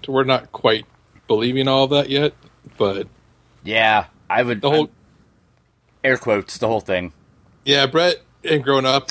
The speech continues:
Speaker 1: and Brett and responsibilities just don't mix in my brain.
Speaker 2: I ain't buying what he's selling.
Speaker 1: <laughs>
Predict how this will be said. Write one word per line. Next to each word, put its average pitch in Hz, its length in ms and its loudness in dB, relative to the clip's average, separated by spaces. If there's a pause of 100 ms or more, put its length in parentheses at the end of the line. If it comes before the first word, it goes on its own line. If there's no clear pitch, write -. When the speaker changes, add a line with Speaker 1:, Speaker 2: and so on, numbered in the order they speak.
Speaker 1:
and 123 140 -4
Brett 127 240 0
and 120 80 -2
responsibilities 110 880 -4
just - 240 -10 (140)
don't 101 240 -4
mix 90 300 -8
in 98 80 -12
my 85 100 -6
brain. 101 420 -4 (920)
Speaker 2:
I 107 220 2
ain't 101 120 -6
buying 90 300 0
what 87 100 -4
he's 85 140 -8
selling. 87 400 -2 (420)
Speaker 1:
<laughs> - 380 -6